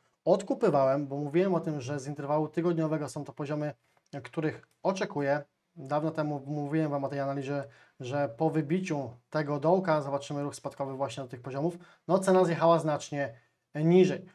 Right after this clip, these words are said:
Uzupełniła w tym momencie wszystkie poziomy, jeżeli chodzi o to, co jest po lewej stronie, czyli to, do czego mogę się odnieść, jeżeli chodzi o fair value gap, poziomy, e, strefy popytowe. No i tutaj czekam na to, aż cena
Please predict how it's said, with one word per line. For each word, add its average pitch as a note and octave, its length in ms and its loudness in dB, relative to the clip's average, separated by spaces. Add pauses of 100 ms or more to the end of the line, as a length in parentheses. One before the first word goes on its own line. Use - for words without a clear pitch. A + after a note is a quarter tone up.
(140)
Uzupełniła G#3+ 640 2
w G#3+ 40 -2
tym G#3+ 140 -4
momencie G3+ 360 -2
wszystkie G#3 420 -4
poziomy, E3+ 440 2
jeżeli D3+ 260 0
chodzi D#3 460 -4
o C#3+ 400 0
to, C#3+ 140 -4
co - 160 -8
jest - 180 -10
po C#3 80 -4
lewej F3 260 2
stronie, B2+ 340 -8 (140)
czyli C3 360 -12 (260)
to, D3+ 100 -8
do D3 100 -6
czego D3+ 200 -4
mogę D#3 200 0
się D3 280 -6
odnieść, C#3+ 560 0 (380)
jeżeli D3+ 240 0
chodzi D3 240 -4
o C#3+ 320 -2
fair F3 220 0
value E3+ 260 6
gap, D3+ 300 0
poziomy, D3 460 -4 (340)
e, C#3 140 -8
strefy C#3+ 320 -8
popytowe. E3 640 0 (300)
No F#3 120 4
i B3 100 -2
tutaj G3 420 2 (260)
czekam E3+ 480 2
na D#3 160 6
to, E3 300 -2
aż D3+ 240 -2
cena D3+ 760 -2